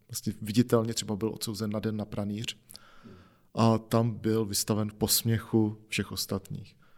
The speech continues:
Nemuselo to opravdu být tak, jako to často vidíte ve filmech, že po něm něco házeli nebo něco takového. Tady teď se samozřejmě domýšlím, ale asi to nebylo tak úplně standardní, když těžko říct, jestli někdo odolal touze si hodit,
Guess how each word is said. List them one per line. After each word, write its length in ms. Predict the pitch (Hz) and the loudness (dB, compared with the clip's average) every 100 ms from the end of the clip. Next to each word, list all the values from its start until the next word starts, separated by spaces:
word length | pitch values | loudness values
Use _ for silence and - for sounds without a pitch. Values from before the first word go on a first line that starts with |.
| - - | -20 0
Nemuselo 360 | 113 120 - 117 | 4 6 8 6
to 160 | 117 120 | 6 0
opravdu 360 | 113 120 107 | 2 -2 0
být 360 | 107 220 214 - | -2 0 0 -2
tak, 240 | - 101 | -4 -4
jako 160 | 101 107 | -4 -10
to 140 | - | -8
často 320 | - 101 - | -4 -4 -4
vidíte 260 | 98 98 117 | -6 -6 -2
ve 100 | 98 | -2
filmech, 340 | - 95 101 | -2 -4 -4
že 80 | 101 | -4
po 140 | - 95 | -6 -6
něm 120 | 98 | -6
něco 240 | 98 - | -4 -4
házeli 500 | 92 87 92 95 95 | -6 -6 -6 -6 -8
nebo 180 | 95 95 | -8 -10
něco 180 | 95 - | -12 -10
takového. 600 | 95 - 98 98 104 107 - - - - - | -10 -6 -4 -2 -2 -6 -10 -20 -20 -20 -10
Tady 160 | - 101 | -2 2
teď 120 | 117 | 2
se 100 | - | 2
samozřejmě 420 | - 101 95 107 | 0 0 -2 -2
domýšlím, 600 | 95 90 95 - - 95 | -2 -4 -4 -4 -4 -4
ale 180 | 95 92 - - - - - - | -4 -6 -8 -20 -20 -20 -18 -6
asi 320 | - - 113 - - - | 0 4 2 0 -18 -2
to 140 | 110 | 0
nebylo 340 | 104 95 107 | 2 0 -2
tak 160 | 104 107 | 0 -2
úplně 280 | - 110 113 | -2 -4 -2
standardní, 640 | - 101 98 101 - 101 | -2 -2 -2 -4 -4 -4
když 160 | 101 - | -4 -2
těžko 400 | 104 - - 104 | -4 -4 -4 -2
říct, 240 | 101 - | -2 -2
jestli 200 | 101 107 | -4 -4
někdo 240 | 98 95 | -2 -2
odolal 480 | 98 98 98 98 101 | -4 -4 -4 -2 -4
touze 420 | 98 - 101 98 | -6 -4 -2 -2
si 160 | 101 113 | 0 0
hodit, 400 | 95 95 104 - | 0 -2 -4 -6